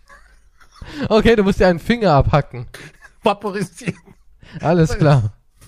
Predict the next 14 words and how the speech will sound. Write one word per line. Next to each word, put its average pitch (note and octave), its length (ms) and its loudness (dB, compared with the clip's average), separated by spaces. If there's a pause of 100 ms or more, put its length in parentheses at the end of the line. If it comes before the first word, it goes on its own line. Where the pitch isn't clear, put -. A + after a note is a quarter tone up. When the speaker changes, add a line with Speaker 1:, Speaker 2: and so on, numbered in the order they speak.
(440)
Speaker 1:
Hast E3+ 140 2
du - 40 2
Speaker 2:
Sonst D3 100 2
Speaker 1:
Bock G3+ 160 0
auf F#3+ 140 0
vaporisiert F3+ 640 -2
werden? C#3 160 -4
Ist F3+ 120 -8
das F#3+ 80 -8
dein F#3 200 -4
Ding? D#3+ 280 -4 (960)
Speaker 2:
Ja, - 240 -4
nun, D3 360 0
ich, B2 160 -8